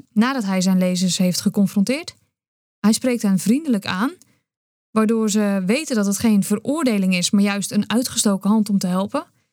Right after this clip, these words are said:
En in de volgende hoofdstukken zal je zien dat Paulus op zo'n manier spreekt dat het in lijn ligt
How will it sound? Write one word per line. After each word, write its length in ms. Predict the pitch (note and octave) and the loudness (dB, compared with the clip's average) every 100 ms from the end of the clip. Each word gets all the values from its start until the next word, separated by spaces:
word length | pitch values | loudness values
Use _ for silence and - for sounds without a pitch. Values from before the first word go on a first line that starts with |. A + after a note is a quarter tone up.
| _ _ _ | _ _ _
En 340 | - D#4+ G4 - _ | -4 -4 -6 -18 _
in 120 | B3+ | 0
de 100 | B3 | 2
volgende 400 | G#3 E4 G4 F4 | 0 -6 -6 -4
hoofdstukken 680 | D4+ D#4+ D4 E4 C#4+ E4 F4 _ _ | -2 -2 -4 -6 -4 -6 -8 _ _
zal 240 | A#3 B3+ | 0 0
je 140 | B3 A3+ | 2 0
zien 320 | G3+ C#4 F#4+ _ _ _ _ _ - | 0 -2 -4 _ _ _ _ _ -2
dat 360 | B3 A#3 - - | -2 -2 -6 -4
Paulus 500 | C#4+ D#4 D#4 - - | -4 -2 -2 -4 -2
op 180 | A3+ | -2
zo'n 280 | - D4+ F4+ | 0 0 -4
manier 240 | F4+ F4 D#4 | -6 -4 -4
spreekt 380 | D4 D#4 F4 | -2 -4 -4
dat 160 | B3 A3 | -2 -2
het 120 | G#3 | 0
in 160 | G3 F#3 | 2 2
lijn 260 | A3+ C#4+ | 2 2
ligt 340 | C4 B3 - | 0 -2 -6